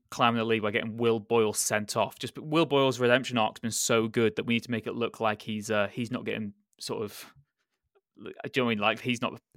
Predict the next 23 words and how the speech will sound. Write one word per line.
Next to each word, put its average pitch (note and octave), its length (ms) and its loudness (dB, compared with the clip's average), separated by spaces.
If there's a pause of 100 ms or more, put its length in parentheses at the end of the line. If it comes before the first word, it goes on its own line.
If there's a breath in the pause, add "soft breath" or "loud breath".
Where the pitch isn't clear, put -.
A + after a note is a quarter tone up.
(120)
having A#2 300 -4
some A#2 160 -4
sort A2 180 -2
of A2+ 60 0
unfair A2+ 280 4
advantage, A2 680 0
because A2 500 -2 (500 loud breath)
it D#3 120 -4
just G3+ 160 -6
makes C3+ 260 -2
no G#2 160 -6
sense. A2 480 -4
It D3 140 4
is C#3 120 -2
just C#3+ 200 -6
absolute A#2+ 800 -2 (840)
lunacy B2+ 800 -2
for - 140 -12
Mike G#2+ 260 -6
Williamson G#2+ 440 -6
to A2 120 -10
say A2 300 -2
that G#2+ 340 -2